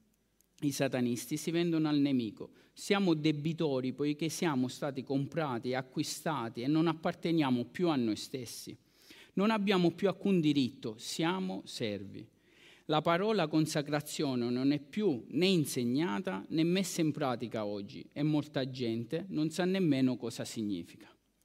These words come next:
Amen. Siamo servi, ritorniamo a quello, <laughs> a un paio di mesi fa, ok? E in più l'Apostolo Paolo che cosa diceva? In Romani uno quattordici,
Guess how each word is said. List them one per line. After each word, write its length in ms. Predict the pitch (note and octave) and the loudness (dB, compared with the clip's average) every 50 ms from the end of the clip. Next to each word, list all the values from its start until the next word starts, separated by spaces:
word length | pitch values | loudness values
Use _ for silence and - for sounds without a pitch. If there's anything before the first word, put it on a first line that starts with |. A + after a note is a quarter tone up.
| _ _ _ _ - | _ _ _ _ -8
Amen. 640 | - A2+ A2 G#2 A2+ A#2+ C3 C#3 C#3+ C#3 C#3+ - - _ _ _ _ _ _ _ _ _ _ _ _ _ _ _ _ _ _ _ _ _ _ _ - | -4 -2 -2 0 0 0 0 0 -2 -2 -4 -12 -18 _ _ _ _ _ _ _ _ _ _ _ _ _ _ _ _ _ _ _ _ _ _ _ -10
Siamo 540 | - - C#3+ D3 D#3 D#3 D#3+ D3+ C#3+ C#3+ C#3+ | -2 2 4 4 4 4 2 0 -2 -4 -8
servi, 560 | - - C#3 A#2+ A2+ A2 G#2 G2+ G#2 G#2 G2 | -8 -4 -2 -2 -2 -2 -4 -6 -8 -8 -8
ritorniamo 580 | G2+ A2 G#2+ - A#2 A2 A2 A2+ A#2+ B2 A2+ A2 | -6 -8 -8 -8 -6 -6 -6 -6 -6 -6 -6 -8
a 60 | A2+ | -8
quello, 460 | - - A2+ A2 A#2 A2+ A2+ A2+ - - _ _ _ - - - - - | -10 -12 -12 -10 -10 -12 -12 -14 -16 -20 _ _ _ -20 -20 -8 0 4
<laughs> 400 | G#3 F3+ - - - - - - | 4 4 4 2 -14 -14 -10 -6
a 80 | - | -2
un 160 | C3 C3+ C#3 - | -2 -2 0 2
paio 300 | D#3 C#3+ C#3 C3 C3 B2 | 2 2 4 4 2 2
di 100 | B2+ B2+ | 4 4
mesi 320 | B2+ B2+ B2 - - B2+ | 4 4 4 0 -4 -8
fa, 260 | - - A2 F#2+ F2+ - _ _ _ - | -6 -6 -8 -8 -8 -12 _ _ _ -16
ok? 260 | - B2 - - - | -16 -16 -14 -10 -6
E 240 | B2 A#2 A#2 A2+ A2 - _ _ _ _ _ _ - - - - - - _ _ _ _ _ _ _ _ _ _ _ _ _ _ _ _ _ - | -4 -4 -4 -6 -8 -12 _ _ _ _ _ _ -20 -20 -20 -20 -20 -20 _ _ _ _ _ _ _ _ _ _ _ _ _ _ _ _ _ 4
in 120 | F#3+ F#3+ | 4 6
più 140 | F3+ B3+ B3+ | 6 6 4
l'Apostolo 500 | G#3+ F3 - F3+ D#3+ - - F3+ E3+ D#3+ | 4 4 4 2 -2 -2 0 2 2 2
Paolo 340 | C#3+ F3+ F#3+ E3 D3+ C#3+ C3+ | 4 4 4 4 4 4 2
che 120 | C#3 C3+ | 0 -4
cosa 280 | - - D3 - - C#3 | -4 -4 -6 -4 -4 -4
diceva? 460 | C3+ C3+ - - D#3+ F3 F3+ F3 F3 F3 - - _ _ - | -4 -4 -4 -4 -4 -4 -2 -4 -6 -8 -10 -16 _ _ -6
In 180 | - C#3 C3 | -4 -4 -2
Romani 640 | A#2+ C3+ C3+ C3+ C#3 D3 D#3 D3+ D3 C#3+ C3+ C3 B2+ - | 0 0 2 2 2 4 4 4 4 4 4 2 0 -2
uno 300 | - C#3+ D3+ C#3+ C#3+ C#3 | 2 2 4 4 2 2
quattordici, 800 | B2+ C#3 C3+ C3+ - - E3 F3+ F3 E3 E3+ F3 - - F#3 | -2 -4 -6 -4 -4 -4 -2 -2 -4 -6 -8 -8 -8 -8 -8